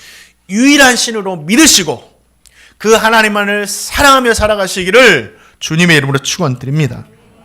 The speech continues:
또 유일하신 하나님을 우리가 또 사랑해야 하는 이유는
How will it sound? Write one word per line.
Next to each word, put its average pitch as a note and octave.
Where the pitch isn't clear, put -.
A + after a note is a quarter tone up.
또 D#3+
유일하신 F3
하나님을 E3
우리가 D3
또 C#3+
사랑해야 F3+
하는 C#3+
이유는 C3